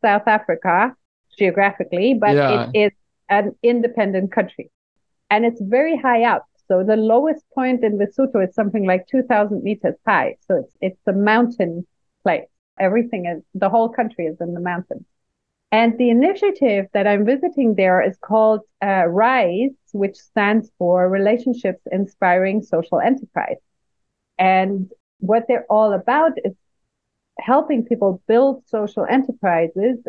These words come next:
Speaker 1: around different aspects of construction. So architecture, um, bricklaying,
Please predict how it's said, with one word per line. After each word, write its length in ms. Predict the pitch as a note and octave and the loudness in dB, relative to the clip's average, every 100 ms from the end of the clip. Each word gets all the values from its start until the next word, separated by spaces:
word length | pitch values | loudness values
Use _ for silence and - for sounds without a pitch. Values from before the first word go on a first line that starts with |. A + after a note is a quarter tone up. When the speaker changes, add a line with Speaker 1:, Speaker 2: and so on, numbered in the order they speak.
| - | -2
Speaker 1:
around 760 | A3 F#3+ G3 G3 G3 G#3+ A3 - _ _ _ - | -2 0 0 0 0 0 -2 -4 _ _ _ -2
different 300 | B3+ D4 A#3+ | -2 0 -4
aspects 440 | F3+ G#3 - G3 F#3 | -2 -2 -4 -8 -8
of 100 | - | -4
construction. 800 | G3+ G3 - B3 B3 F3+ - - _ _ _ _ _ _ _ | -2 -2 -2 -2 -2 -10 -10 -16 _ _ _ _ _ _ _
So 340 | - G3+ G3 - _ | 0 0 0 -4 _
architecture, 1300 | A3+ C4+ C4 A#3+ A3 G3+ _ - F#3 E3+ D#3+ D#3 - | 0 2 0 -4 -4 -4 _ 0 2 4 4 2 2
um, 400 | F#3 F3+ F3+ F3+ _ - | 0 2 -2 -6 _ -2
bricklaying, 1080 | D4 - A#3+ G#3 G3 F#3 F3 E3+ E3+ D#3+ | -2 -2 0 2 2 2 0 0 -4 -10